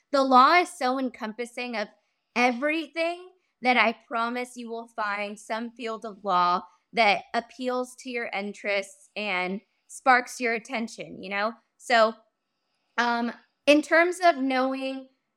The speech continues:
what my classes were going to be like, the first year across most law schools is pretty similar. Um, you take the pretty exciting classes your fun, or the pretty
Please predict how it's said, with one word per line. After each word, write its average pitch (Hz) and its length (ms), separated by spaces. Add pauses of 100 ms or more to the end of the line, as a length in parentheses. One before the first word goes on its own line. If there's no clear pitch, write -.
(180)
what 233 400
my 202 220
classes 226 720
were 262 80
going 269 320
to 262 140
be 277 160
like, 262 480 (880)
the 277 160
first 330 580
year 247 580
across 220 680
most 202 480
law 247 240
schools 269 640
is 214 180
pretty 233 640
similar. 151 840
Um, 185 380
you 214 140
take 196 420
the 180 340 (480)
pretty 330 460
exciting 349 540
classes 202 440
your 196 140
fun, 175 340 (280)
or 196 320
the 220 80
pretty 254 420